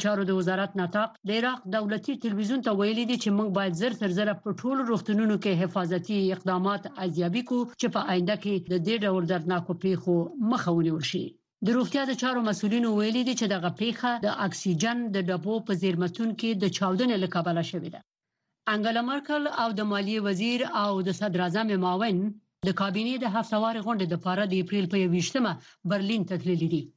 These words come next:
د مالیې وزیر اولاف شولز ویلي دي په جرمني کې سره د ټولو قیوداتو د کورونا د مثبتو پیښو د زیاتېدو له امله توقع نه لري چې د مې د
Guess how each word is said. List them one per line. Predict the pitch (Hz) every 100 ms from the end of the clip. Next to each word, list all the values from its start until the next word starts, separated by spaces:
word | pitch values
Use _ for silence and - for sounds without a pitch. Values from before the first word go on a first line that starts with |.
| _ _ -
د | 180
مالیې | 180 180 214
وزیر | 202 180 220
اولاف | - 196 190 -
شولز | - 226 208
ویلي | 190 208 220
دي | 233
په | 233
جرمني | 185 196 170 190 214
کې | 226
سره | 175 196
د | 190 185
ټولو | - 277 285
قیوداتو | - 214 196 190 175 190 160 - - -
د | 196
کورونا | 196 185 180 196
د | 180 180
مثبتو | 170 226 233
پیښو | 180 226 226
د | 220
زیاتېدو | 202 185 170 180 185 180
له | 175
امله | 180 220 208 -
توقع | 190 185 220 226
نه | 269
لري | 240 190
چې | 185
د | 175 185 170 - _
مې | 170 196
د | 247